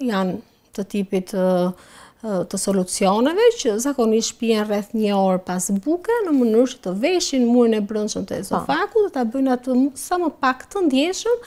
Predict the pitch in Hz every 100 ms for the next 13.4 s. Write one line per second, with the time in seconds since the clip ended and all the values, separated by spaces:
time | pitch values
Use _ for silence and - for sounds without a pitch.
0 | - - - 254 330 262 240 254 285 294
1 | 240 226 - 208 196 247 254 - 247 196
2 | 196 196 - 180 180 170 175 - 180 170
3 | - 214 220 220 220 - 226 233 226 233
4 | 233 226 - 214 220 220 208 196 208 -
5 | 208 196 220 220 208 208 208 202 214 -
6 | 202 190 208 208 214 208 214 226 - 214
7 | 214 208 - 214 214 196 214 208 214 220
8 | 226 - _ 320 370 - 233 208 185 170
9 | 185 170 196 190 185 180 180 247 247 -
10 | 605 571 - _ _ _ 220 226 226 208
11 | 208 202 226 220 190 196 190 190 190 226
12 | 302 415 - 220 214 226 247 - 208 220
13 | 214 196 170